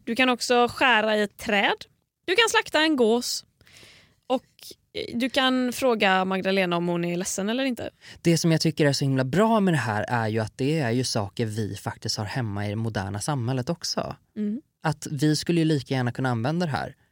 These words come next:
Speaker 2: Jag har en gås på uteplatsen. Då tänker jag att om jag bara slaktar den så vet ju jag exakt hur min semester kommer bli.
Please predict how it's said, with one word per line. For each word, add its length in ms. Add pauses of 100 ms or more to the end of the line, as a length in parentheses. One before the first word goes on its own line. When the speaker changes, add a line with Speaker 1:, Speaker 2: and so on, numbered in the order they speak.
(240)
Speaker 2:
Jag 100
har 80
en 100
gås 220
på 80
uteplatsen. 600 (640)
Då 80
tänker 320
jag 80
att 140
om 140
jag 100
bara 100
slaktar 360
den 120
så 100
vet 280
ju 60
jag 200
exakt 380
hur 60
min 120
semester 300
kommer 160
bli. 200